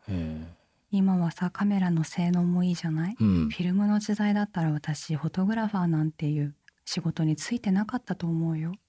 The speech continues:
Speaker 1: このデジタル時代で、
Speaker 2: うん。
Speaker 1: なんとかなれたと。
Speaker 2: ニコン様々だね。
Speaker 1: ニコン様々ですね。
Speaker 2: ニコン様々でしょうよ。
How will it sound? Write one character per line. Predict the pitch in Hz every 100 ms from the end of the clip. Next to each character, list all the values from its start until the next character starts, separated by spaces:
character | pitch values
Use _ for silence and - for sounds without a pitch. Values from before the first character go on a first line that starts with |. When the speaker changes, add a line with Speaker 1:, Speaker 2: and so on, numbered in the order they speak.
| -
Speaker 1:
こ | - 110
の | 95
デ | 95
ジ | 107
タ | 101
ル | 95
時 | 95 95
代 | 82 80
で、 | 85 92 _ _ 175
Speaker 2:
う |
ん。 | 175 175 170 160 160
Speaker 1:
な | 131 104
ん | 82
と | 87
か | 82
な | 82
れ | 90
た | -
と。 | - - _ _ _ - - _ _
Speaker 2:
ニ | 185 190
コ | 175
ン | 165 147
様 | - 160 160
々 | - 170 160
だ | 131
ね。 | 127 135 147 _ _ _ _ _ _ -
Speaker 1:
ニ | 104
コ | 82 80
ン |
様 | - 85
々 | 80 82
で | 80
す | - -
ね。 | - -
Speaker 2:
ニ | 190 175
コ | - 196
ン |
様 | 185 190 190 190
々 | 190 190 185
で | 185
し | -
ょ | 175 170
う |
よ。 | 156 143